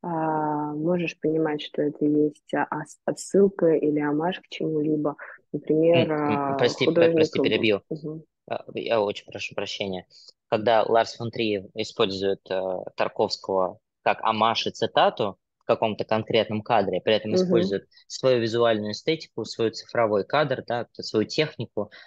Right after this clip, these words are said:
Speaker 2: Ну, то есть мы можем очень, м, очень абстрактно, а,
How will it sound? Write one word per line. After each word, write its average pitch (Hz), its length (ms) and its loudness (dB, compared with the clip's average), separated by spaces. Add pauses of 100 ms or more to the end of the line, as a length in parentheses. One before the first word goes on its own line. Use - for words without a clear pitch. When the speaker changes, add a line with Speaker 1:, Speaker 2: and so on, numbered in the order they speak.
Speaker 2:
Ну, 127 100 0
то 156 80 0
есть 139 140 0
мы 143 100 2
можем 147 300 2 (300)
очень, 160 800 -2 (380)
м, 120 800 -4 (380)
очень 139 300 2
абстрактно, 113 1120 0 (200)
а, 101 280 -4